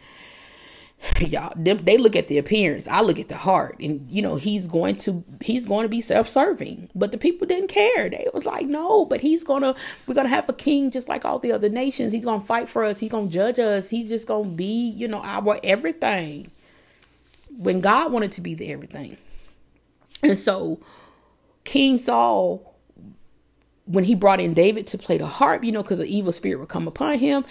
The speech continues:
he would throw javelins at David. He would try to murder. He was, like, literally hunting David to kill David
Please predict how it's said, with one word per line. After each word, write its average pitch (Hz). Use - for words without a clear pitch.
he 370
would -
throw 147
javelins 262
at 254
David. 254
He 285
would 247
try 196
to 160
murder. 196
He 403
was, 285
like, 175
literally 208
hunting 196
David 185
to 160
kill 180
David 143